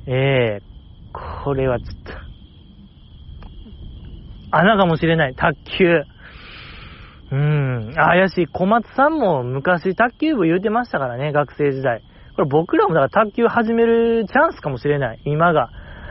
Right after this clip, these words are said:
やっぱ彼を打ち負かそう。もうそれだけでも、せめて卓球だけでもちょっと一矢報いたいよ、僕は。そんな感じですか。ありがとうございました。次、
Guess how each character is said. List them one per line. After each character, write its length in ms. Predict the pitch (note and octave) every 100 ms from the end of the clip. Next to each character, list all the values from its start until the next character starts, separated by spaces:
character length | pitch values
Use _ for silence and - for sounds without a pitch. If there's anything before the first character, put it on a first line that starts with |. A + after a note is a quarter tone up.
| -
や 100 | F#3+
っ 20 |
ぱ 120 | F3+
彼 300 | - B3+ D4
を 80 | G3
打 100 | D#3+
ち 120 | D3
負 120 | F3+ F3+
か 180 | G3
そ 140 | F#3+ B3
う。 60 |
も 120 | F3+ D#3+
う 20 |
そ 140 | G3
れ 100 | A#3+
だ 120 | A#3+
け 120 | A#3 A#3+
で 80 |
も、 160 | A#3+ F3
せ 180 | - F#3
め 140 | A3+
て 160 | G3+ E3
卓 180 | F#3+ F#3 -
球 140 | B3+ A3+
だ 120 | B3
け 80 | B3+
で 100 | B3+
も 100 | G3
ち 80 |
ょ 20 | F#3
っ 40 |
と 180 | E3+ D#3
一 140 | G3 -
矢 120 | F3+ D#3+
報 100 | F3
い 80 |
た 100 | F#3
い 40 | F3
よ、 80 | C3
僕 200 | A#2+ C3+
は。 160 | C3+ C#3+ - - - - - - - - - - - - -
そ 60 |
ん 80 | D3
な 100 | C#3+
感 220 | C#3+ D#3+
じ 60 | D#3+
で 180 | D#3+ D#3+
す 120 | -
か。 420 | - C#3 C#3 - - - -
あ 60 | D#3+
り 60 | G3
が 40 |
と 60 | G3+
う 20 |
ご 60 | G#3
ざ 40 |
い 40 |
ま 120 | A3 A3+
し 100 | -
た。 300 | A3+ A3 G#3+ - - - - - - - - - - - - - - - - - - - - - F#3+
次、 640 | G#3 A3+ G3+ G#3 G#3 E3